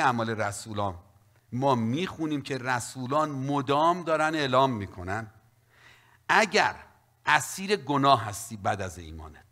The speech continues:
روح القدس رو داری. اگر اعمال و رفتار تو گناه آلود هست، روح القدس رو داری.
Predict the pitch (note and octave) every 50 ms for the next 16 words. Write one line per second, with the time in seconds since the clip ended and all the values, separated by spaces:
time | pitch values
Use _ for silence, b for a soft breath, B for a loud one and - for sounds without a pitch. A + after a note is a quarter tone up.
0 | _ _ - G#2+ G#2 G#2 F#2+ G2 G2 A2 A2 B2+ C3+ B2 C#3 F3 F3 A2+ E2+ -
1 | - _ _ _ _ _ _ _ b b b b b b b b b - E3+ F3
2 | A3 A3+ - E3+ E3+ E3 D#3+ F3 G3 G3+ F3+ F#3 E3 D#3 D3+ D3 C3+ - - -
3 | F3 F#3 G3+ F#3 - G3+ F3 D3 C#3+ C#3+ C3+ C3 A#2 A2 B2 A#2 A2 G2+ G2+ G2+
4 | G2+ - - - - - - - - - - - _ _ _ _ - - A2 A2+
5 | A2+ G2+ G#2+ G#2+ B2+ A#2+ - D#3+ C#3 C#3 D#3 F#3+ G#3+ G#3 C3